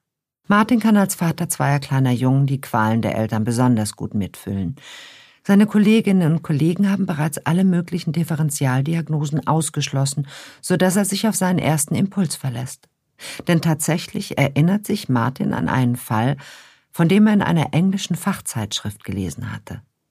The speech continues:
Hier waren unmittelbar nach der Geburt ähnliche Symptome bei einem neugeborenen Jungen beschrieben worden. Eine genetische Untersuchung mit dem Ziel, die zugrunde liegende Genmutation ausfindig zu machen,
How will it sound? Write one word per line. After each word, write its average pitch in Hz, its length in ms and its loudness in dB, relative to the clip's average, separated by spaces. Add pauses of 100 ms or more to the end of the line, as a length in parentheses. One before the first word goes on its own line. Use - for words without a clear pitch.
(320)
Hier 233 260 2
waren 196 320 0
unmittelbar 220 800 2
nach 151 220 0
der 143 140 -4
Geburt 143 520 -4
ähnliche 180 440 0
Symptome 139 720 0
bei 170 160 -2
einem 143 300 4
neugeborenen 160 800 2
Jungen 160 340 2
beschrieben 107 540 -6
worden. 101 380 -8 (760)
Eine 160 200 4
genetische 180 540 2
Untersuchung 151 680 0
mit 139 160 0
dem 139 160 2
Ziel, 190 300 0
die 165 100 -2
zugrunde 160 500 2
liegende 156 380 0
Genmutation 143 880 0
ausfindig 135 640 -2
zu 135 120 -4
machen, 123 360 0